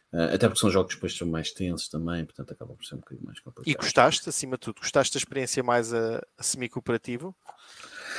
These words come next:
Speaker 1: Ahm, epá, não gostei mais. Eu jogo a Sol porque gosto, né? Não
Speaker 2: Sim.
Speaker 1: jogo a Sol necessari-, neste momento jogo a Sol porque gosto e não necessariamente por necessidade,
Speaker 2: <laughs>
Speaker 1: né? Porque não tenho ninguém para jogar, ah, mas, mas gosto bastante de jogar a Sol.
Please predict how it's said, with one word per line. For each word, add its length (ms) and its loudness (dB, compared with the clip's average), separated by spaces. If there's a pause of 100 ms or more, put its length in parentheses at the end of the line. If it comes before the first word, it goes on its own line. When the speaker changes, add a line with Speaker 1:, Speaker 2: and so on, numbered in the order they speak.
(260)
Speaker 1:
Ahm, 1120 10 (200)
epá, 340 4
não 240 8
gostei 240 6
mais. 220 6
Eu 60 2
jogo 240 6
a 40 6
Sol 160 4
porque 240 -4
gosto, 320 4
né? 120 2
Não 240 0
Speaker 2:
Sim. 100 2
Speaker 1:
jogo 100 4
a 40 -2
Sol 240 2
necessari-, 420 2
neste 260 4
momento 220 4
jogo 180 2
a 40 2
Sol 140 0
porque 240 -6
gosto 260 -2
e 40 2
não 120 2
necessariamente 580 4
por 180 0
necessidade, 540 0
Speaker 2:
<laughs> 200 -4
Speaker 1:
né? 140 -4
Porque 200 -10
não 80 0
tenho 240 2
ninguém 220 4
para 180 -2
jogar, 440 4 (460)
ah, 520 4
mas, 480 4
mas 260 6
gosto 260 10
bastante 280 -2
de 80 -8
jogar 140 0
a 40 -2
Sol. 260 -2